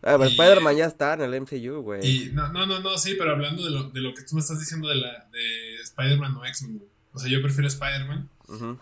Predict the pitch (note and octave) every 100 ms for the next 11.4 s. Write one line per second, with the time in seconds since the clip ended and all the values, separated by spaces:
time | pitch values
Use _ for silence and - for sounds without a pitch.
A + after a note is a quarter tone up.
0 | - C3 C#3 C#3 D#3+ D#3 D3+ D3+ C3+ B2+
1 | A#2+ B2+ C#3 D3 C#3 C3+ A#2 A2+ A2+ A2
2 | - B2 B2+ C3+ - A2+ A2 G#2+ G#2+ -
3 | A#2+ C3+ C#3+ A#2 - B2 B2 C3 D3 -
4 | _ - - B2 B2 A#2+ - - - A#2
5 | A#2+ - B2 C3+ C#3 C#3 C3+ A2 - A#2+
6 | A2+ C3+ - C3+ D3+ C3+ C3+ _ A3 G2+
7 | G#2 B2 B2+ C3 C3 - - - C#3 C3+
8 | - - _ _ _ - C#3+ D#3 D#3 D3
9 | C#3+ C#3+ D3+ D3+ - B2+ D3+ D#3 D3 C#3+
10 | C#3 C#3 C#3+ A#2+ - A#2 B2 B2+ B2 B2
11 | A#2 A#2 A#2